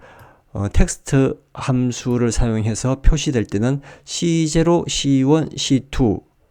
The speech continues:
그 다음 씨제로, 씨원, 씨투 반복해서 표시가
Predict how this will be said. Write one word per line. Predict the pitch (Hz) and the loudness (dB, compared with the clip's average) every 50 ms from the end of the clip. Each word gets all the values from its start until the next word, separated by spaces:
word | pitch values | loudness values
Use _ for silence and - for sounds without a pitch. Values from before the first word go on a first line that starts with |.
| _ _ - | _ _ -4
그 | - 120 | 0 2
다음 | 147 160 180 190 196 208 - | 4 4 4 2 0 -4 -10
씨제로, | - - - 135 131 120 120 127 131 143 147 143 | -8 -2 0 0 2 2 0 0 0 0 0 -2
씨원, | - - 123 117 113 120 123 131 | -4 -4 -2 -2 0 0 0 -2
씨투 | 135 - - 98 - - - 110 90 92 - - - - - - - - | -2 -4 -6 -8 -8 -6 -4 -4 -4 -4 -6 -12 -20 -20 -20 -18 -8 -4
반복해서 | - 123 135 151 151 165 160 - - 123 113 - 127 135 139 139 139 | -2 0 0 0 0 0 0 4 2 2 2 2 -2 -2 -4 2 4
표시가 | - 131 123 - - 110 98 - 117 117 127 135 - | 4 4 4 2 -6 -8 -6 -4 -4 -4 -4 -6 -8